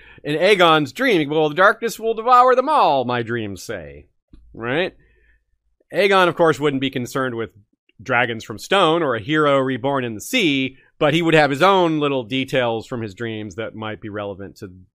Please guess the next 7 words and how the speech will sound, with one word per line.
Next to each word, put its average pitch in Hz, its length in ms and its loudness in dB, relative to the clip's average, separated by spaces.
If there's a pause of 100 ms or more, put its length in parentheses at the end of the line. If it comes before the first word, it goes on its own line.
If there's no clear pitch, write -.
(180)
their 131 280 0
timeline. 64 720 -16
Little, 95 440 -18 (600)
I 131 120 -4
don't 104 100 -8
know, 82 260 -18 (1000)
uh, - 60 -20